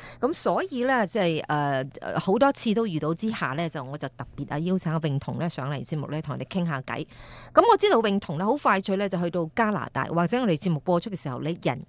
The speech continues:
已經去到加拿大啦。不如你首先同我哋，呃，聽眾朋友講下，你去加拿大大概係邊個省，呃，會做啲邊一啲嘅演講？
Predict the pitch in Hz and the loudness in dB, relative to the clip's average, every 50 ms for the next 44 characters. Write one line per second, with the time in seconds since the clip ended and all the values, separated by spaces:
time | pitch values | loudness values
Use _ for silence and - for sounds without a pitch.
0 | - - 160 156 151 208 226 214 185 165 165 - - 190 180 131 - - 123 - | -10 -6 -4 0 2 4 4 4 4 2 2 2 2 0 0 0 0 -2 -4 -4
1 | 127 143 147 - - - - - - - - - - 381 202 165 165 175 208 214 | -4 -6 -6 -8 -14 -18 -18 -18 -18 -6 2 4 6 6 6 6 6 6 4 4
2 | - 175 185 214 - 285 285 - - 208 135 151 180 180 165 156 151 147 - - | 2 0 0 0 0 -2 -2 -2 -2 -2 -2 -2 -2 -2 -2 -2 -2 -4 -4 -4
3 | 139 143 143 - - 208 185 202 185 180 143 160 - 143 165 196 196 180 202 233 | -4 -4 -4 0 2 2 2 2 2 2 0 2 2 0 2 2 2 2 2 2
4 | 233 233 - - 302 302 285 214 139 123 - 160 156 151 151 - - - 165 151 | 2 0 0 -2 -4 -2 -2 -4 -4 -2 -2 0 0 0 -2 -2 0 0 2 2
5 | 160 160 - 196 185 165 170 147 - - 254 254 262 233 - 190 170 165 - - | 2 4 4 2 2 2 0 -4 -2 0 0 2 2 2 2 2 2 2 2 0
6 | - 147 117 120 135 185 202 - - - - 160 156 143 147 160 185 - - 165 | -2 -2 0 0 0 -2 -2 -4 -6 -2 0 0 0 2 2 0 2 4 4 2
7 | 160 160 220 208 170 - - - - - - 277 262 277 277 - - - 269 - | 2 2 0 -4 -4 -4 -10 -20 -6 2 4 4 6 6 4 2 2 0 0 2
8 | - 170 - - 135 131 165 190 - 143 127 131 147 | 2 -2 -2 -2 -4 -2 -2 0 0 -2 -2 -4 -6